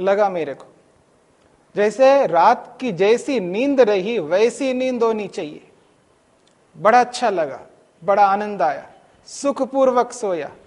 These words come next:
मेरा मन प्रसन्न है।" क्योंकि रात्रि में सुख लिया है, अच्छी नींद आई है, इसलिए वो कहता, "अभी मेरा मन प्रसन्न है।" प्रज्ञाम विशारदी करोति,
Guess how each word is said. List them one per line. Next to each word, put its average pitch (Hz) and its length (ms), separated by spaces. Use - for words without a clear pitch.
मेरा 190 360
मन 277 240
प्रसन्न 277 440
है।" 175 240
क्योंकि 254 460
रात्रि 208 580
में 285 180
सुख 311 380
लिया 220 380
है, 226 260
अच्छी 269 520
नींद 277 320
आई 208 300
है, 151 160
इसलिए 277 320
वो 269 120
कहता, 233 340
"अभी 262 300
मेरा 262 300
मन 277 220
प्रसन्न 277 460
है।" 190 180
प्रज्ञाम 208 640
विशारदी 233 720
करोति, 262 520